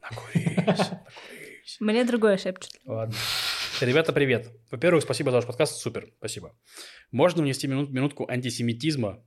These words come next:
Speaker 1: как постоянную рубрику? В качестве примера, э, TikTok, наслаждайтесь. Э, TikTok я см-, я посмотрел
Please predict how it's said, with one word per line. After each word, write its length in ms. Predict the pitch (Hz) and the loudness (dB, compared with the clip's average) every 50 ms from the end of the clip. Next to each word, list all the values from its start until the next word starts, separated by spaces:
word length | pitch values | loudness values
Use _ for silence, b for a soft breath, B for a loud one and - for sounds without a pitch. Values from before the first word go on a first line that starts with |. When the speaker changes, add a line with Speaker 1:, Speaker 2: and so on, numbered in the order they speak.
| _ _ _ | _ _ _
Speaker 1:
как 140 | - 120 - | -14 -8 -8
постоянную 540 | 120 120 - 123 120 127 127 123 117 113 | -8 -6 -2 2 2 2 4 4 2 2
рубрику? 480 | 110 120 107 107 98 98 - 78 - _ _ _ _ _ | 0 0 -2 -2 -6 -6 -10 -14 -16 _ _ _ _ _
В 120 | _ - - | _ -6 -2
качестве 320 | - 139 - - - 123 | 0 0 0 0 -4 -6
примера, 540 | 107 117 110 117 139 147 139 131 123 110 - | -6 -4 -2 0 2 4 4 4 2 2 -2
э, 400 | 101 127 120 117 113 113 110 110 107 | -4 -2 0 0 0 0 -2 -4 -6
TikTok, 560 | - - 117 - - - 131 127 - - - _ _ | -10 -12 -14 -4 0 0 0 0 -2 -8 -20 _ _
наслаждайтесь. 920 | - 117 110 113 - - 117 113 113 113 107 101 95 98 95 - - - _ B B B B B B B B B B B | -14 -10 -8 -6 -4 -4 -4 -2 -2 -2 -4 -4 -4 -8 -12 -12 -12 -14 _ B B B B B B B B B B B
Э, 580 | - - 107 - 110 110 110 110 110 110 110 107 | -6 -2 0 0 2 2 2 2 2 2 0 -2
TikTok 260 | 98 - 120 143 143 135 | -6 -4 -2 0 2 2
я 60 | 139 | 0
см-, 220 | - 143 127 131 | 0 -2 -4 0
я 80 | 131 123 | 0 0
посмотрел 420 | 123 - - 139 147 160 165 165 | 0 0 0 4 4 6 4 4